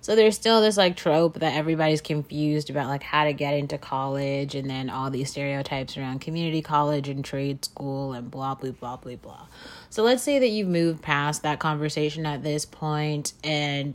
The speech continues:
you've figured out, you know, some way to survive college, whether that's with financial aid,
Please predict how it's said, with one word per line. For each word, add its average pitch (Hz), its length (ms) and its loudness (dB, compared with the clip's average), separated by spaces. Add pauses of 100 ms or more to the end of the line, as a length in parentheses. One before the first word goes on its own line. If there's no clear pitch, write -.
you've 160 360 0
figured 190 380 0
out, 156 520 0 (160)
you 160 140 0
know, 135 340 -2
some 170 380 2
way 156 260 8
to 156 100 6
survive 147 540 0
college, 139 640 0
whether 147 340 2
that's 143 320 0
with 165 200 0
financial 160 580 2
aid, 147 380 2